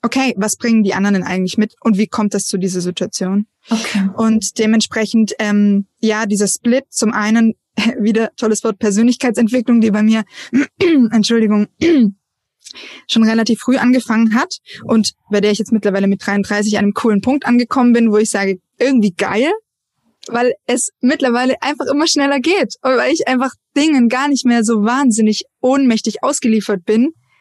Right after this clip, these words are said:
Speaker 1: wie ich es so viele Jahre war. Also meine Zwanziger waren einfach heftig, so
Speaker 2: Es
Speaker 1: beispielsweise.
Speaker 2: ist so gut, älter zu werden, oder? Es ist voll
Speaker 1: Ja.
Speaker 2: das, ja, dass wir
Speaker 1: Yes.
Speaker 2: mal sagen, „Oh, älter werden, oh,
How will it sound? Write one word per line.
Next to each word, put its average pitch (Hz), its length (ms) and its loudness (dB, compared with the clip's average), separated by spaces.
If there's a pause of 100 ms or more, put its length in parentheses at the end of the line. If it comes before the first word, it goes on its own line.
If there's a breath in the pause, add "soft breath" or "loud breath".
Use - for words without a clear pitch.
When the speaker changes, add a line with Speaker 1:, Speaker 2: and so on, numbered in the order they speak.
(140)
Speaker 1:
wie 220 140 0
ich - 240 0
es - 260 -2 (460 soft breath)
so 226 320 0 (440)
viele 320 340 0
Jahre 247 380 0
war. 220 320 -2 (160)
Also 226 180 0
meine 233 180 2
Zwanziger 254 560 -2
waren 220 160 -2
einfach 254 280 -4
heftig, - 600 -4
so 202 260 0
Speaker 2:
Es 185 60 -10
Speaker 1:
beispielsweise. 220 500 -2
Speaker 2:
ist - 60 -2
so 302 140 0
gut, 359 220 0 (100)
älter 339 240 0
zu 302 140 0
werden, 226 260 0
oder? 214 200 0
Es 254 160 -4
ist 220 80 -10
voll 285 120 0
Speaker 1:
Ja. 339 180 0
Speaker 2:
das, - 360 -4
ja, 269 400 0
dass 240 200 -2
wir 233 80 0
Speaker 1:
Yes. - 20 0
Speaker 2:
mal 247 160 -2
sagen, 233 240 0
„Oh, 247 40 2
älter 302 540 0
werden, 220 320 0
oh, 233 480 -2